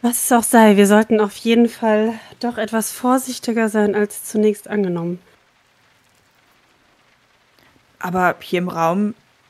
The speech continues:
Speaker 2: scheint sich ja zumindest nichts neben uns zu befinden.
Speaker 1: Ja, das ist schon richtig, aber haben wir nicht die ganze Zeit nach einem Haken an der Sache gesucht?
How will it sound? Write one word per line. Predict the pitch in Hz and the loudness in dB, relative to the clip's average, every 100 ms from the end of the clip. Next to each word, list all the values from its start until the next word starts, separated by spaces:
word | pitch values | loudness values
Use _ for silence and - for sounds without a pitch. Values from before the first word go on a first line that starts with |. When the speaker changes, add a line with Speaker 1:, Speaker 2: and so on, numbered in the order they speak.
| _ | _
Speaker 2:
scheint | - 180 180 | -6 -4 -2
sich | 196 | -4
ja | 202 | -6
zumindest | 190 208 208 214 - | -4 0 0 -2 -2
nichts | 214 - | -4 -2
neben | 214 208 208 | -4 -4 -6
uns | 214 - | -10 -8
zu | |
befinden. | 214 214 285 294 175 175 _ _ _ _ _ _ _ _ _ _ _ _ _ _ _ _ _ _ _ _ _ _ _ _ _ _ _ _ _ _ _ _ _ _ _ _ - | -6 -6 -6 -6 -6 -10 _ _ _ _ _ _ _ _ _ _ _ _ _ _ _ _ _ _ _ _ _ _ _ _ _ _ _ _ _ _ _ _ _ _ _ _ -12
Speaker 1:
Ja, | 180 226 165 185 - | -2 0 -2 -10 -14
das | 190 220 | -12 -10
ist | - | -2
schon | 220 | 0
richtig, | 208 320 - 185 180 - | 2 0 0 -2 -2 -4
aber | 202 208 208 - - - - - - - - _ - 208 | 2 4 2 -4 -20 -20 -20 -20 -18 -16 -18 _ -12 -4
haben | 233 269 | 2 4
wir | 269 | 6
nicht | 277 285 _ _ - | 4 2 _ _ -8
die | 262 | 0
ganze | 269 302 277 | 4 2 0
Zeit | 269 285 285 | 0 0 2
nach | 277 240 | 0 2
einem | 240 247 226 | 0 2 0
Haken | 254 285 254 | -2 0 2
an | |
der | 247 233 | 2 2
Sache | 269 269 | 0 0
gesucht? | 233 226 269 359 - | -4 -4 -4 -4 -10